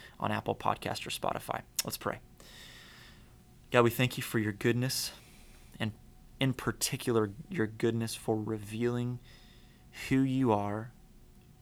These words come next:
what you will do, and what you desire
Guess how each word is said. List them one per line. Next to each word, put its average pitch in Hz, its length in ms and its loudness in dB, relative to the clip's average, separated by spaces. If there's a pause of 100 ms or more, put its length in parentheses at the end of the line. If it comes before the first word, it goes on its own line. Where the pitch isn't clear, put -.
(1080)
what 117 380 6
you 120 180 4
will 120 160 4
do, 113 420 2 (1400)
and 107 200 0
what 113 220 6
you 110 120 0
desire 107 760 -2